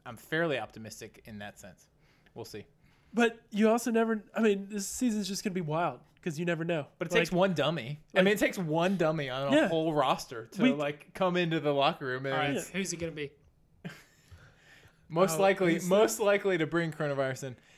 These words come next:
Speaker 2: It was Demarius Randall last year for sure.
Speaker 1: It might be. Okay,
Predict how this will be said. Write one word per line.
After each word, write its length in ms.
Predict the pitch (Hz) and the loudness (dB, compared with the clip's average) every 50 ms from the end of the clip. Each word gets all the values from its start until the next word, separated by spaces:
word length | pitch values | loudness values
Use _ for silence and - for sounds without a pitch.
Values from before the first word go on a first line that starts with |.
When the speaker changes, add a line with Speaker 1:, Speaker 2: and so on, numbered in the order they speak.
| - - | 2 4
Speaker 2:
It 60 | 214 | 4
was 180 | 233 269 - | 4 4 2
Demarius 500 | - 254 220 226 233 247 254 226 - - | 0 0 2 2 2 4 2 2 0 0
Randall 300 | 175 180 180 175 160 151 | 2 2 2 2 0 -2
last 340 | 143 147 147 147 143 - - | -4 -4 -4 -4 -6 -8 -12
year 120 | 147 135 - | -16 -16 -16
for 180 | - - - | -16 -16 -16
sure. 540 | - - - - 147 - - - - - - _ _ _ _ _ _ _ _ _ _ _ _ _ _ _ _ _ _ _ _ _ _ _ _ _ _ _ | -14 -14 -14 -12 -14 -14 -16 -16 -20 -20 -20 _ _ _ _ _ _ _ _ _ _ _ _ _ _ _ _ _ _ _ _ _ _ _ _ _ _ _
Speaker 1:
It 100 | 147 139 | -12 -10
might 280 | 139 135 160 - - - | -10 -10 -10 -12 -12 -12
be. 320 | 180 180 175 165 165 - - _ _ _ _ - 170 | -12 -10 -10 -10 -12 -14 -18 _ _ _ _ -8 -4
Okay, 320 | 165 - 190 180 156 | 0 0 0 0 -2